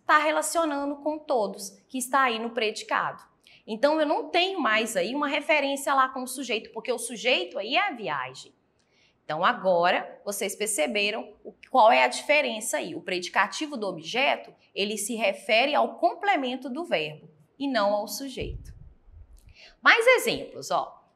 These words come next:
Maria abriu o presente inesperado. Hum, abriu é o verbo, muito bem.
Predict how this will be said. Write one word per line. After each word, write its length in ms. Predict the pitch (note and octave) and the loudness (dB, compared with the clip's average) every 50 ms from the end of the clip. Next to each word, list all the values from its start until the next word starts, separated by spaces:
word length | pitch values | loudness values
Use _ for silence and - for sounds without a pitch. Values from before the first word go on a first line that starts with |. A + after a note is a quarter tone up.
| _ - | _ -6
Maria 840 | A#3 C4 C#4+ C#4 C4+ B3+ G#3+ G3 G3 G3+ G#3+ A3 A3+ - - - - | -2 2 2 2 2 2 0 -2 -4 -4 -2 0 2 0 0 4 6
abriu 680 | D#4 E4+ F#4+ D#4+ A3 F#3 F3+ G3+ A#3+ C4 D4 E4 E4+ | 8 8 8 8 4 0 -4 -4 -2 -2 -2 -2 -2
o 120 | E4 D#4+ - | -4 -4 0
presente 880 | A#3+ G#3+ F#3 E3+ E3 E3 G3 G#3+ A#3+ C4+ C#4+ C4+ - - - F#3 - - - | 2 4 4 2 2 -2 -2 -2 -2 -2 -2 -4 -6 -10 -10 -12 -14 -10 -6
inesperado. 1120 | C#4+ F4 F#4 F4+ D4+ D#4 D#4 - - - D#4 D#4 D4+ A3 D#3 D3+ D3 C#3+ C#3+ C#3+ C#3+ C#3+ - - _ _ _ _ _ _ _ _ | -4 -4 -2 0 0 0 0 -2 -4 0 2 2 4 4 4 4 2 0 -2 -6 -14 -18 -20 -20 _ _ _ _ _ _ _ _
Hum, 340 | D#3+ G3 G#3+ G#3+ G3 F3 E3 | -8 -6 -6 -6 -6 -6 -4
abriu 640 | D#3+ F3 F#3 E3 D3 C#3+ D#3+ D#3+ E3 F3+ G#3+ C4 C#4 | 0 0 0 0 -2 -6 -8 -8 -6 -4 -2 2 2
é 80 | G#3+ F3+ | 4 4
o 140 | E3+ E3+ | 2 0
verbo, 840 | C#3+ C#3+ D#3+ C#3+ C#3 C#3 C#3 C#3 D3 F3 A3 A3 B3+ F#4 A#4+ - - - | -2 -4 -4 -2 -2 -2 -2 -2 -2 -4 -4 -4 -4 -6 -6 -6 -8 -14
muito 240 | D#3 D3+ D3 - D#3 | -16 -18 -18 -18 -12
bem. 480 | D3 D3+ C#3 C3+ C#3+ F#3+ - - - | -6 -4 -2 -2 -2 -2 -4 -6 -8